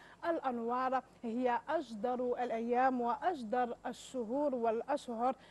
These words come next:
أكيد بالحفاوة، بالتكريم، بالإحياء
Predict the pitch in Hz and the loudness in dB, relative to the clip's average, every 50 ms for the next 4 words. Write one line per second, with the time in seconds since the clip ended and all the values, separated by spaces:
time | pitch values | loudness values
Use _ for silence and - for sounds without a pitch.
0 | - - - 247 240 - - - 320 330 311 226 202 240 226 202 240 254 220 - | -20 -12 -8 -8 -8 -4 0 0 2 2 2 0 0 -2 -2 0 -2 -6 -6 -6
1 | - 240 226 214 - 285 277 262 262 247 240 202 247 233 - - 247 214 - 269 | -6 -6 -6 -4 -2 -2 0 0 0 0 0 -2 -6 -8 -6 -8 -8 -8 -6 -6
2 | 254 277 277 262 240 190 180 233 311 302 - - 277 277 - 254 269 285 302 294 | -4 -4 -2 -4 -6 -6 -4 -4 -4 -4 -4 -4 -6 -6 -4 -2 0 0 0 0
3 | - 277 269 254 | 0 -2 -4 -4